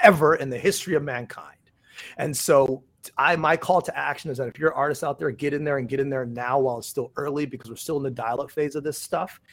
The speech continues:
and be a part of this movement and be a part of one of the biggest revolutions in artistic history. So the answer is yes, yes, yes, yes, yes. The question is, who's gonna end up leading the battle, you know, a year from now, two years from now?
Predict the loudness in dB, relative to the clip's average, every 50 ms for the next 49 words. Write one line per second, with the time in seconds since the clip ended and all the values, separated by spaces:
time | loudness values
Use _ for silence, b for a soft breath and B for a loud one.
0 | B B -10 -6 -2 0 0 0 0 -2 -2 -2 -2 -2 -2 -6 -8 -8 -4 -4
1 | -4 -4 -4 -8 -18 -20 _ b b b -12 -10 -8 -4 -2 -2 -2 -2 0 2
2 | 2 2 2 0 -4 -6 -6 -6 -8 -6 -4 -4 -2 -2 -2 -2 -2 -2 -2 -4
3 | -4 -4 -6 -6 -8 -8 -10 -8 -8 -6 -6 -6 -8 -8 -8 -8 -6 -6 -6 -10
4 | -12 -12 -10 -10 -8 -8 -10 -12 -14 -18 -20 _ _ b b b b b b b
5 | b b b -10 0 4 6 8 8 6 4 2 0 0 0 0 0 -2 -2 -4
6 | -4 -4 -2 -2 -4 -2 -4 -4 -6 -6 -6 -6 -6 -6 -6 -8 -10 -10 -10 -8
7 | -8 -6 -6 -8 -8 -12 -14 -16 -16 -18 _ b b b b b -12 -10 -4 -2
8 | 0 0 0 -2 -4 -6 -6 -6 -6 -6 -4 -2 -2 0 0 0 -2 -2 -2 -4
9 | -4 -4 -4 -4 -4 -6 -4 -4 -4 -4 -6 -6 -6 -6 -6 -4 -4 -6 -6 -6
10 | -8 -6 -6 -6 -4 -2 -2 0 0 2 0 0 0 -2 -4 -6 -8 _ _ _
11 | _ _ _ _ -10 -6 -6 -4 -4 -4 -4 -4 -4 -4 -4 -6 -6 -6 -8 -8
12 | -8 -8 -8 -6 -6 -6 -6 -8 -12 -14